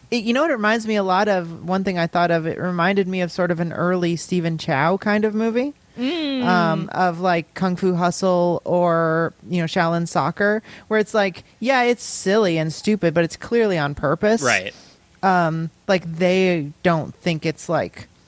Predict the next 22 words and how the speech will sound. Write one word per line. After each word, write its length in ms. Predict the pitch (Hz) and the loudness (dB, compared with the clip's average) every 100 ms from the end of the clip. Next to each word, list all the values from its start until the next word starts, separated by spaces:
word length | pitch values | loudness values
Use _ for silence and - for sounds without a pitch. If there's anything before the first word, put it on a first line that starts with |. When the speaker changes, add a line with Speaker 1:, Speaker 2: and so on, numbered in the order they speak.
| _ - _ - 185 | _ -20 _ -4 0
Speaker 1:
"This 160 | 160 | 0
is 100 | 170 | 0
a 60 | 170 | 0
movie 320 | 170 180 175 | 0 0 -2
where 180 | 160 170 | 0 0
we're 140 | 151 | -2
taking 320 | 156 190 175 160 | -2 -2 -2 -6
it 120 | 139 | -6
very 420 | 147 190 170 165 | -2 2 2 0
seriously 600 | - 180 160 160 - 147 | 0 0 0 -2 -4 -6
and 120 | 151 | -2
you're 80 | 170 | -4
supposed 280 | 165 185 165 | 0 -2 -2
to 60 | 156 | -2
be 140 | 165 | 0
awe-inspired 880 | 165 165 165 165 - 175 160 165 156 | 2 2 2 -2 -2 0 2 2 2
by 180 | 165 160 | 2 4
our, 160 | 156 160 | 2 2
like, 260 | 160 156 | -2 -2
very 380 | 160 180 160 165 | -2 0 2 -2
technical 640 | - 165 180 180 175 151 | -2 -4 -2 -2 0 -2
fighting." 420 | - 160 175 202 | 0 0 2 2